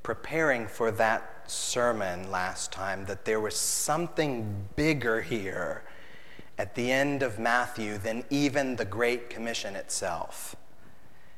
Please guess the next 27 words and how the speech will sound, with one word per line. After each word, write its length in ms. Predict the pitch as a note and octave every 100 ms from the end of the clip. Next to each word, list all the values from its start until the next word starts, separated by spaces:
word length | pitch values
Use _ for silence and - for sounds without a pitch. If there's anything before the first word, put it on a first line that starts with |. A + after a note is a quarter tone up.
| -
And 360 | F#2+ G2+ A2+ A2
I 80 |
couldn't 300 | A#2 E3 D3
just 200 | B2+ A#2+
jam 320 | G2 C3 C3 A#2+
it 80 |
into 260 | A#2 B2 A#2+
the 140 | A2
last 360 | A2 A#2 A#2 -
sermon. 340 | A#2+ A2+ A2+ A2
It, 180 | A#2
it 180 | A#2 A2+
needed 380 | A#2+ C3+ D3 A#2+
a 60 | A2+
sermon 560 | - B2 B2 B2 A#2 - - - -
of 160 | A#2 A2+
its 200 | G#2+ A#2+
own 300 | A#2 G#2+ G#2
to 100 | G2+
help 340 | G2 A#2+ C3
us 100 | B2
see 340 | - - A2 G#2+
just 400 | F#2+ B2+ B2 -
how 280 | - B2 A#2
important 680 | A2 G#2+ - A#2 G2 A2 -
it 100 | G#2+
is. 800 | G#2 G2 F2 - - - - -